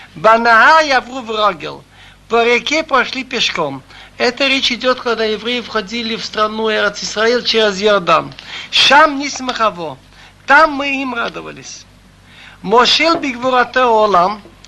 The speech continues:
Есть разница между мелах и мошел. Мелах называется, если он управляет и слушается его законов, добровольно.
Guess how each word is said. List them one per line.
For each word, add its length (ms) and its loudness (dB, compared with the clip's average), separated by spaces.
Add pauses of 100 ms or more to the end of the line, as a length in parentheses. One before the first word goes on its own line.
(720)
Есть 340 0
разница 480 2
между 420 -2
мелах 460 2 (140)
и 100 -8
мошел. 600 -6 (360)
Мелах 420 2
называется, 800 -2
если 500 -8
он 120 -6
управляет 720 -2 (100)
и 140 -8
слушается 640 -8
его 200 -6
законов, 540 -6
добровольно. 720 -2